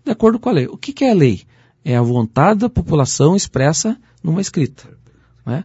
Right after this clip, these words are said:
Se você não cumpre a lei, alguém vai ser prejudicado. Então, eu pergunto a você que está nos ouvindo, você gostaria de ser tratado como, de que forma? E de que forma que você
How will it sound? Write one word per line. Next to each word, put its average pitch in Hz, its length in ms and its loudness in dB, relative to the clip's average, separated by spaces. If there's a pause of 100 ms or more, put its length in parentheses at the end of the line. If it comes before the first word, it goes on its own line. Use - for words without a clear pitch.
(120)
Se - 180 -6
você 202 240 0
não 156 100 0
cumpre 151 300 0
a - 20 2
lei, 175 320 0
alguém 151 520 -2
vai 175 400 -4
ser - 200 -4
prejudicado. 170 560 -4 (260)
Então, 226 360 0
eu 190 100 0
pergunto 202 400 4
a 185 40 2
você 185 260 -4
que - 80 -8
está 170 200 -2
nos 180 220 0
ouvindo, 123 360 0 (280)
você 143 240 -4
gostaria 151 540 2
de 180 80 -2
ser 165 180 -2
tratado 165 580 -2 (220)
como, 190 480 0 (400)
de 151 160 -6
que 180 140 -2
forma? 127 420 2 (480)
E 139 60 -16
de 135 180 -4
que - 140 -6
forma 190 320 0
que 208 80 -8
você 180 240 -6